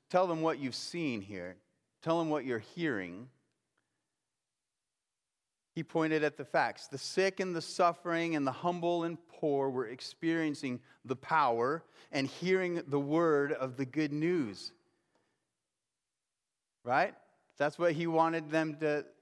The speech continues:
go back and, and let Jesus, or let John the Baptist know, "Hey, the poor are hearing the good news. People are getting healed. You go back and deliver,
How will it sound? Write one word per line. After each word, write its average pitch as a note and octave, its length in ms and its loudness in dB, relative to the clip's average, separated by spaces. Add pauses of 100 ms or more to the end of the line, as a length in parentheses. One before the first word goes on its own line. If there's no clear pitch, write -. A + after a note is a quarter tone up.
(220)
go D3+ 180 0
back D3+ 380 2
and, B2+ 160 -4
and B2 240 -2 (100)
let C#3 260 4
Jesus, C#3+ 520 -4
or B2+ 160 4
let C#3 180 2
John D3 260 0
the D3 60 0
Baptist C#3 420 0
know, D#3 200 0
"Hey, C#3 320 2 (1300)
the A2+ 60 -20
poor F3 340 2
are D3+ 80 2
hearing E3+ 320 0
the C#3+ 100 0
good E3 280 0
news. F3 560 -4 (760)
People D#3+ 300 -2
are C#3+ 80 4
getting C#3+ 320 2
healed. B2 400 0 (100)
You C#3 140 -8
go E3+ 100 4
back D3 300 2
and A#2 100 -2
deliver, C3 400 0